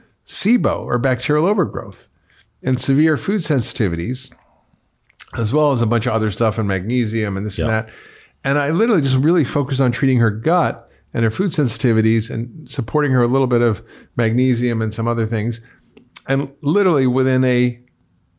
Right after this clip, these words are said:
Speaker 1: very short time, within six weeks, she not only, like, had all her migraines go away,
Speaker 2: Yeah.
Speaker 1: not only did she lose twenty pounds, but her depression, anxiety, and everything else went <laughs> away.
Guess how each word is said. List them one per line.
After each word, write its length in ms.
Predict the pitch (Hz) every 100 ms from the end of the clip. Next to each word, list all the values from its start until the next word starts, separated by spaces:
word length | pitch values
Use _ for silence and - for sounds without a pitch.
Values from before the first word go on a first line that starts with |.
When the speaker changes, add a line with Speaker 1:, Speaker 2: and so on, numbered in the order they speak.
| _ _ _ _ _ _
Speaker 1:
very 200 | - 196
short 260 | 185 165 160
time, 460 | 170 208 139 139 -
within 200 | 139 139
six 300 | - 165 -
weeks, 240 | 202 151
she 360 | - 135 127 127 -
not 200 | 143 180
only, 200 | 180 143
like, 360 | 120 113 98 - - _ _ _ _ _ -
had 160 | - 127
all 180 | 123
her 140 | 120 117
migraines 520 | 107 143 175 143 104
go 100 | -
away, 420 | 95 82 82 104 123
Speaker 2:
Yeah. 220 | 80 67 - _ -
Speaker 1:
not 400 | 120 127 135 135
only 340 | 135 127 127 120
did 260 | 110 113
she 480 | - 117 104 104 104 -
lose 260 | 117 117
twenty 280 | 113 110 104
pounds, 380 | 101 107 101 120
but 100 | 110
her 80 | 101
depression, 480 | 101 - 117 - 117
anxiety, 560 | 110 110 113 110 110
and 100 | 120
everything 260 | 143 156 151
else 240 | 196 196
went 160 | 139 127
<laughs> 60 | -
away. 260 | 120 90